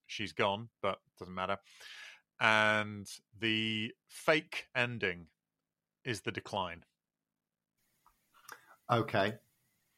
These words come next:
Speaker 2: Yeah, so I think you've cheated. <laughs>
Speaker 1: Oh, really?
Speaker 2: <laughs>
Speaker 1: Please do
Speaker 2: I
Speaker 1: tell. I, I'd, I'd love to know. I didn't intend any cheating, but yeah,
Speaker 2: <laughs> No,
Speaker 1: let's
Speaker 2: I'm,
Speaker 1: do it.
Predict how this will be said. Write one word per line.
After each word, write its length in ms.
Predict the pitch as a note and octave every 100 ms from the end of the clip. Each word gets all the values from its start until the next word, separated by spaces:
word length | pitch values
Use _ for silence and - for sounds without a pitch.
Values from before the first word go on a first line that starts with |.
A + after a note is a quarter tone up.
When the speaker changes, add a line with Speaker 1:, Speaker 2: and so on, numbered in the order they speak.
| _ _ _ _ _ _ -
Speaker 2:
Yeah, 340 | B2 A2+ F#2 -
so 480 | - E3 D#3 D#3 - _ - - - _ _
I 300 | C#3+ E3 F#3
think 340 | - E3 C3+ C3
you've 140 | -
cheated. 500 | - F#2 - D#2+ D#2 - _ -
<laughs> 80 | - - - - - -
Speaker 1:
Oh, 120 | D#3+ D#3
really? 500 | C3+ A#2+ G#2+ B2 - - -
Speaker 2:
<laughs> 60 | E3 C3 D3 - - - - - - -
Speaker 1:
Please 200 | C3 D3+ -
do 60 |
Speaker 2:
I 60 | C#3
Speaker 1:
tell. 300 | - C3+ E3+
I, 280 | A2 A#2 B2
I'd, 80 | -
I'd 140 | C3
love 180 | A#2+ A2+
to 60 | A2+
know. 240 | A#2 C#3+ G2+
I 80 | A2
didn't 260 | F3 G3+
intend 400 | A#2+ A#2 D3+ F3+
any 160 | A#2 A2+
cheating, 400 | - F3 - G#2
but 120 | G#2
yeah, 120 | - D#3
Speaker 2:
<laughs> 60 |
No, 180 | G3 E3
Speaker 1:
let's 100 | C#3
Speaker 2:
I'm, 60 | C3+
Speaker 1:
do 100 |
it. 80 | E3